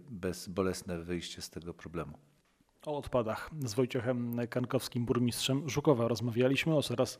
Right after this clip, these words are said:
Speaker 2: droższych odpadach niestety. I to tyle na dzisiaj w audycji Nie Tylko Metropolia. Bardzo dziękuję, panie burmistrzu.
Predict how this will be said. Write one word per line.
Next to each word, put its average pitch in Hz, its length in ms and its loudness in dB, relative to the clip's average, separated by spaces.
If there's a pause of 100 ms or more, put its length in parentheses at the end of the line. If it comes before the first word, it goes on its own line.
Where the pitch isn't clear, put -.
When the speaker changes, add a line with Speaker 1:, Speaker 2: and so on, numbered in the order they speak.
Speaker 2:
droższych 120 500 4
odpadach 113 380 -2
niestety. 151 380 6
I 202 100 2
to 214 160 8
tyle 196 380 -4
na 143 120 6
dzisiaj 131 320 4 (340)
w 120 60 6
audycji 127 460 4
Nie 110 160 0
Tylko - 280 -2
Metropolia. 127 540 2
Bardzo 135 320 6
dziękuję, 131 300 2
panie 110 180 -4
burmistrzu. 107 420 -4